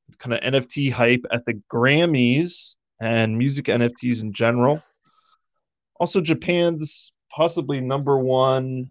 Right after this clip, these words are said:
um, all-in-one type of app, a la Facebook or WhatsApp. I don't know what other apps people use for this type of thing. Uh, Line has added an N F T marketplace,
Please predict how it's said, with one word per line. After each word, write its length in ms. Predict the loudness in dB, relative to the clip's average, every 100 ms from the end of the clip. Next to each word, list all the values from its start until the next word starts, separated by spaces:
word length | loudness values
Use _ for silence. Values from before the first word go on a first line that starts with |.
| _
um, 720 | -2 0 2 0 -2 -6 -18 _ _ _ _ _ _
all-in-one 640 | 4 6 6 4 4 4 2
type 280 | 0 -2 -2
of 100 | -2
app, 340 | 0 0 -2 _ _ _ _ -6
a 80 | -2
la 160 | -2
Facebook 640 | -2 -2 -2 -4 -4 -4 -6 -18 -20 _ _ _ _
or 680 | -8 -4 -2 -2 -2 -2 -8 _ _ _ _ _ _ _ _ _ _ _ _ _ _ 0
WhatsApp. 500 | 0 4 4 4 2
I 80 |
don't 140 | -4 -4
know 220 | -6 -8 -6
what 140 | -4
other 200 | -2 0
apps 280 | 0 0 -4
people 240 | -6 -4
use 220 | -4 -6
for 80 | -6
this 140 | -8 -6
type 260 | -8 -8
of 80 | -10
thing. 340 | -4 -4 -4 -14 _ _
Uh, 140 | -6
Line 640 | 2 6 6 6 4 2 -4 _ _ _ _ _ _ -4
has 440 | -4 -2 -8 -16 _ -2
added 220 | 0 0
an 140 | -2
N 140 | 0 0
F 140 | 0
T 160 | -6 0
marketplace, 960 | 4 4 2 -6 0 2 2 0 -8